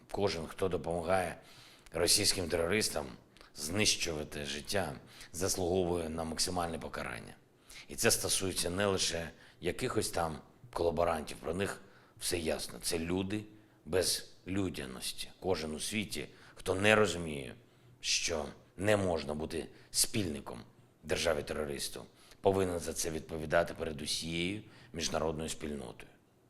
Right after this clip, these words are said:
Коригувальник проходить за статтею про державну зраду, можливе покарання,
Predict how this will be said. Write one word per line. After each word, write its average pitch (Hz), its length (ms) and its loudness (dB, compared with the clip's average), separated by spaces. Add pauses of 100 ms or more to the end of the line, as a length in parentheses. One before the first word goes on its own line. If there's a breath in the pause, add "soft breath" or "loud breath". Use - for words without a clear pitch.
(1500 loud breath)
Коригувальник 123 800 12
проходить 107 480 8
за 107 140 8
статтею 110 460 8
про 104 300 6
державну 95 540 8
зраду, 113 400 10
можливе 104 460 4
покарання, 98 680 4